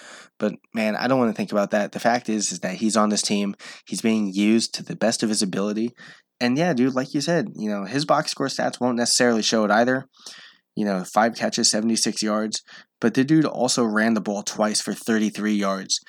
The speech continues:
You know, it seems like that Deebo is getting at least two to three carries a game.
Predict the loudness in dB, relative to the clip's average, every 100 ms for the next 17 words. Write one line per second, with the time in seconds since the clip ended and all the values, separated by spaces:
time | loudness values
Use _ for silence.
0 | -18 -20 _ -2 0 0 -2 -4 -2 -2
1 | 0 0 -2 _ -6 -4 -2 -2 2 2
2 | 2 -2 0 0 0 -4 -4 -4 -4 -2
3 | -2 0 0 0 0 0 -2 -2 0 2
4 | 2 0 -2 -4 -4 -2 -2